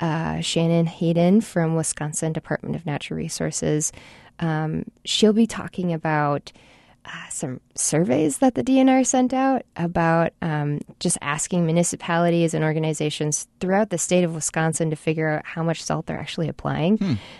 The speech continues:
Speaker 1: So they have some data to compute and then relay information to the public about,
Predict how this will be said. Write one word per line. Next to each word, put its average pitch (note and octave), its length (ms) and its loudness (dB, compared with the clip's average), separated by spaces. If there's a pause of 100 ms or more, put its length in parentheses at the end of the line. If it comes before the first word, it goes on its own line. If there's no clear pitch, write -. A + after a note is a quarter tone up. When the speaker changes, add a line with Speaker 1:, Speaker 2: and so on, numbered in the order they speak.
(100)
Speaker 1:
So G#3 160 4
they F3+ 220 6 (100)
have F#3 260 2
some F#3+ 220 2
data D#3+ 580 6
to C#3+ 380 0 (180)
compute F3 680 0 (100)
and D#3 480 0
then D3+ 320 -2
relay D#3 360 0
information D#3 640 -2
to E3 60 -8
the D3+ 100 -4
public C#3+ 440 -4
about, C3+ 360 -4